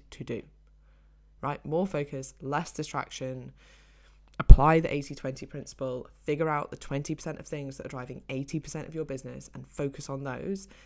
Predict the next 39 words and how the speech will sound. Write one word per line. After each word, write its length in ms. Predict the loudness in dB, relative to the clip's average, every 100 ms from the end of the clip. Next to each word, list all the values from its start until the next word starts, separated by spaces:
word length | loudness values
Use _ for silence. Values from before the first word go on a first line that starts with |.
| -12 -6
and 220 | -6 -6 -12 -18 -10 -2
delete 420 | 0 0 -2 -2
the 140 | -2
other 140 | -2 -2
stuff, 280 | -6 -8 -10 -18 -8
right? 300 | -4 -4 -6 -14 -20 -20 -20 -20 -20 -20 -16 -12
What's 320 | -4 -4 -2
way 240 | 2 2
better 180 | 2 -2
than 100 | -4
outsourcing 460 | -4 -2 -4 -4 -8
is 100 | -10 -6
just 320 | -2 -2 -2
not 180 | -4 -2
doing 240 | 0 0
it. 140 | -4 -8
Like, 140 | -8 -6
if 120 | -8
things 380 | -4 0 0 0 0
aren't 220 | -2 -2 -2
actually 580 | -4 -6 -6 -4 -4 -8 -20 -20 -6
bringing 320 | -4 -2 -2
you 120 | -2
business, 360 | -2 -2 -4 -12 -6
driving 340 | 0 0 0
your 100 | -2
business 240 | -2 -4 -6
forward, 420 | -6 -4 -6 -4
getting 220 | -4 -2
your 120 | -4 -6
clients 340 | -6 -8 -6
better 200 | -8 -6
results, 500 | -6 -8 -10 -14 -20 -20 -20 -20 -20 -20 -6
they 120 | -2 -2
don't 440 | -2 -6 -8 -16 -8
need 220 | -4 -4
to 220 | -6 -6 -2
be 80 |
done. 300 | 0 -2 -4